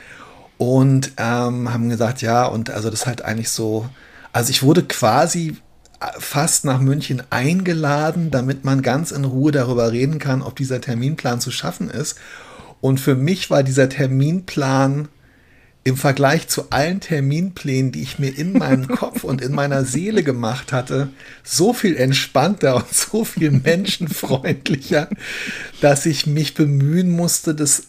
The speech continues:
also ich hab so richtig gemerkt, ähm, das ist schon auch wichtig, dass ich das jetzt als sportlich und als gerade noch schaffbar und auch gerade noch sinnvoll schaffbar, ähm,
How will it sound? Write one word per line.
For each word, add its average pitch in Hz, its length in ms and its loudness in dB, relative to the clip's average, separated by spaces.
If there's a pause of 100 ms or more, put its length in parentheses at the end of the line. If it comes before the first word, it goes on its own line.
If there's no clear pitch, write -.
also 127 180 0
ich 139 140 -2
hab 151 80 0
so 147 140 0
richtig 147 420 -6
gemerkt, 139 760 -2
ähm, 135 720 -4 (600)
das - 180 -4
ist 170 60 0
schon 175 140 0
auch 117 180 0
wichtig, 180 300 -2
dass 131 160 0
ich 135 100 -6
das 139 160 -2
jetzt 143 200 -2
als 113 200 -2
sportlich 139 840 -2 (640)
und 143 440 0
als 131 340 0
gerade 131 340 2
noch 135 200 0
schaffbar 143 920 0
und 127 280 -6
auch 123 240 -6
gerade 117 260 -2
noch 110 140 -4
sinnvoll 160 480 -2
schaffbar, 143 760 -6
ähm, 131 540 -2